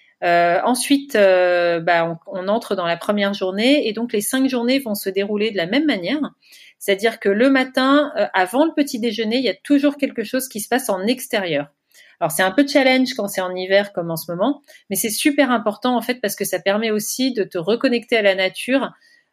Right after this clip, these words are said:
Euh, même quand il fait pas beau, même quand il fait froid, tu viens de sortir de ton lit, ben, la première chose que tu fais, c'est aller dans la nature. Et ça leur fait beaucoup de bien.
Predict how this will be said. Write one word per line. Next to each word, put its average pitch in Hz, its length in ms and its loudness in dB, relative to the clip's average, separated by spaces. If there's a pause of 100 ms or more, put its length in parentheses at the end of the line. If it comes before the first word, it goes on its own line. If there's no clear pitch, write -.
Euh, 170 180 0
même 247 200 2
quand 254 200 0
il - 40 -8
fait 214 100 -2
pas 190 160 2
beau, 269 380 4
même 233 200 0
quand 214 200 -4
il - 40 -12
fait 175 120 -2
froid, 247 300 2
tu 247 120 -10
viens 208 140 -2
de 208 60 -4
sortir 208 340 -4
de 196 100 -2
ton 196 200 -6
lit, 233 180 -2
ben, 214 140 2
la 170 100 4
première 240 420 -4
chose 247 180 -2
que 220 120 -6
tu 208 160 -8
fais, 233 240 0
c'est 254 180 -4
aller 180 200 0
dans 208 120 0
la 190 100 -2
nature. 165 420 -8 (680)
Et 185 40 -6
ça 185 140 2
leur 180 160 2
fait 202 120 -4
beaucoup 196 220 -8
de 170 60 -8
bien. 151 240 -6